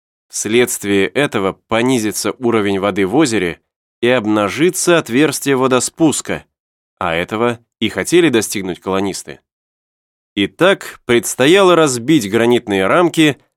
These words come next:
окаймляющие озеро. По указанию Смита,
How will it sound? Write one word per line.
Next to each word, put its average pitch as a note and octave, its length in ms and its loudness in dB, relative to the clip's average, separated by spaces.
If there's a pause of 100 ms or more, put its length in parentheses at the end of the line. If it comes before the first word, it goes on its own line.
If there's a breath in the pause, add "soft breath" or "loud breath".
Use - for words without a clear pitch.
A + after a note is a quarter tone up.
окаймляющие A#2 920 0
озеро. F#2 560 0 (760)
По F#2+ 80 -6
указанию A2 680 0
Смита, A#2+ 600 -2